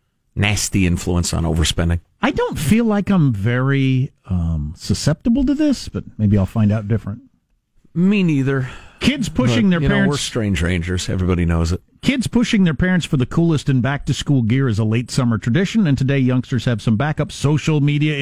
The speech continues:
Speaker 2: influencers. Who
Speaker 1: A-, that's interesting. Affluenza. I, I couldn't pressure my parents into anything. We didn't have enough money, and I knew it, so I didn't worry about it.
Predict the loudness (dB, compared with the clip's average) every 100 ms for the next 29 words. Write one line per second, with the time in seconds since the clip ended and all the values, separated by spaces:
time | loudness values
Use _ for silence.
0 | 0 2 2 2 0 -2 -6 -6 -14 _
1 | _ _ _ _ _ _ _ _ _ _
2 | _ -20 -20 _ _ _ -4 2 2 2
3 | -2 -2 -4 -2 -2 -2 0 0 0 0
4 | 0 0 -2 -2 -6 -8 -8 -2 0 0
5 | 0 -2 0 -2 0 0 0 0 0 0
6 | 0 0 2 0 -4 -6 -8 _ _ -4
7 | 0 2 2 0 -2 0 0 0 -4 -2
8 | 0 2 0 0 -2 -4 -2 0 2 0
9 | -2 -4 -10 -14